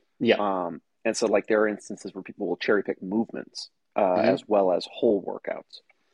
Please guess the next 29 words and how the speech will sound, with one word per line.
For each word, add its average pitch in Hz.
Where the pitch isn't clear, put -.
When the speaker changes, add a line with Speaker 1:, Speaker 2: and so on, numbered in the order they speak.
Speaker 1:
Yep. 113
Speaker 2:
Um, -
so -
Speaker 1:
So -
Speaker 2:
yeah, -
Speaker 1:
we'll -
Speaker 2:
so 110
when 139
Speaker 1:
talk 143
Speaker 2:
we 302
talk 165
Speaker 1:
about 151
Speaker 2:
about, -
Speaker 1:
it. -
We'll 104
talk 101
Speaker 2:
when 160
we 175
Speaker 1:
about 220
Speaker 2:
talk 175
Speaker 1:
it. 156
Speaker 2:
about 156
cherry 156
picking, 143
that's 120
what -
we're 110
talking -
about. 82